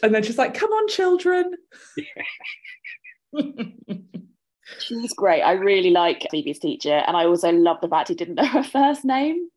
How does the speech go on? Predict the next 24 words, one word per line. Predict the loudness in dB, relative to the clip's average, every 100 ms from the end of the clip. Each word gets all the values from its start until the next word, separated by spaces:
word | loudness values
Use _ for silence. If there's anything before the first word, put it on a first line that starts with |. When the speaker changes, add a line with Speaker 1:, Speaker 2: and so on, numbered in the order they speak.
| _
Speaker 3:
which | -12 -6
is |
like, | -4 -4
"You |
can | -2
call | -2 -2
me |
by | 0 0
my |
first | 0 -2 -2 -4
name." | -4 -4
He | -6
just | -8 -8
looks | -10 -4
blank. | -2 0 -2 -8
She's | -10 -6
like, | -4
"You | -2
don't | -2 -4
know |
what | -6
it | -8
is." | -8 -8 -10
Speaker 2:
<laughs> | -18